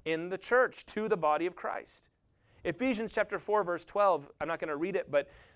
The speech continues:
it says that the job of the leadership is not to do all the ministry, but to equip you,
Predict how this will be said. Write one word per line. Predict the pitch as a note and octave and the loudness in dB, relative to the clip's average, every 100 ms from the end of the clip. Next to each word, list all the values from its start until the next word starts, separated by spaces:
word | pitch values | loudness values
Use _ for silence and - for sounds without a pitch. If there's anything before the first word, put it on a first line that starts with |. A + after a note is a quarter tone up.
| - | -8
it | E3 | 2
says | A3 G3 | 4 6
that | F#3+ | 4
the | F3 | 2
job | D#3 G#3 B3+ C#4+ | 2 10 10 10
of | F#3+ | 8
the | F3+ | 4
leadership | F3 A#3+ D#4 B3+ - F3 E3+ | 4 2 2 2 2 -2 0
is | F#3 E3 | -2 2
not | A#3+ C#4 | 2 2
to | G#3+ | 0
do | D3+ F#3 A3+ | -4 2 6
all | F#3 | 6
the | F3 | 6
ministry, | D#3 G3 C4 - - F#2+ C#2 G#2+ _ _ - _ | 0 -2 -2 -6 -8 -10 -10 -18 _ _ -20 _
but | F3+ G#3+ | 6 6
to | A3 A3 | 2 2
equip | G#3 - B3 A#3+ - _ | 2 6 6 6 -6 _
you, | D3 A#3 D#4 G3 C#3+ G3+ | 0 4 6 6 4 0